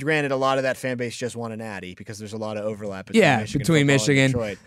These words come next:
Speaker 2: That's a good point.
Speaker 1: They got,
Speaker 2: Oh, that's a good
Speaker 1: they
Speaker 2: point.
Speaker 1: got a natty in their back pocket
Speaker 2: That's a good
Speaker 1: this
Speaker 2: point.
Speaker 1: week.
Speaker 2: There probably are very few residents of Michigan that
Speaker 1: That aren't
Speaker 2: aren't
Speaker 1: both.
Speaker 2: Michigan fans and Detroit Lions
Speaker 1: Right.
Speaker 2: fans. Yeah.
Speaker 1: But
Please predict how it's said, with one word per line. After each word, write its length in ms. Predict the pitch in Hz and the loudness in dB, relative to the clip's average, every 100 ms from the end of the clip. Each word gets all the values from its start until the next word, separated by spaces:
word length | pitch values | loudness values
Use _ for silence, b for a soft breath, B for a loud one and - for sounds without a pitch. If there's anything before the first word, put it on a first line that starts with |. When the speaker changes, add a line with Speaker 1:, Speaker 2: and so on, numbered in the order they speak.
| - | 4
Speaker 2:
That's 180 | 440 | 4
a 40 | 403 | 6
good 200 | 403 359 | 4 8
point. 360 | 330 269 165 - | 8 8 6 0
Speaker 1:
They 60 | 190 | -8
got, 440 | 190 226 415 415 | -2 8 10 10
Speaker 2:
Oh, 40 | |
that's 240 | 415 403 359 | 10 8 8
a 40 | |
good 160 | 370 339 | 6 8
Speaker 1:
they 40 | |
Speaker 2:
point. 280 | 277 277 202 | 10 10 10
Speaker 1:
got 60 | 156 | 8
a 40 | |
natty 380 | 180 277 - 202 | 6 4 4 2
in 60 | 185 | 2
their 100 | 175 | 2
back 220 | 156 135 | 0 0
pocket 140 | - 294 | 4 6
Speaker 2:
That's 140 | 269 | 8
a 20 | |
good 140 | 285 254 | 8 8
Speaker 1:
this 80 | 196 | 10
Speaker 2:
point. 300 | 220 175 160 | 10 10 8
Speaker 1:
week. 40 | |
Speaker 2:
There 140 | 208 | 6
probably 420 | 220 269 269 240 226 | 8 8 8 8 8
are 220 | 202 196 | 8 8
very 400 | 160 214 226 208 | 8 8 8 6
few 720 | 185 185 196 196 185 180 175 151 | 4 6 8 10 10 8 8 6
residents 640 | 151 170 156 170 170 156 | 6 6 6 4 4 4
of 200 | 160 160 | 4 6
Michigan 520 | 156 160 151 147 143 | 6 4 6 4 6
that 100 | 139 | 6
Speaker 1:
That 60 | 135 | 6
aren't 120 | 147 | 8
Speaker 2:
aren't 160 | 151 147 131 | 8 8 6
Speaker 1:
both. 40 | |
Speaker 2:
Michigan 420 | 151 151 143 143 123 | 4 4 4 2 2
fans 500 | - 175 160 151 139 | 4 6 6 4 2
and 280 | 156 170 | 2 4
Detroit 300 | 156 135 151 | 4 4 4
Lions 340 | 156 220 175 131 | 6 8 8 4
Speaker 1:
Right. 80 | 127 | 2
Speaker 2:
fans. 220 | 113 123 | 2 4
Yeah. 300 | 320 160 - | 6 4 0
Speaker 1:
But 840 | - 156 160 147 143 - - - | -2 2 4 2 0 -4 -6 -6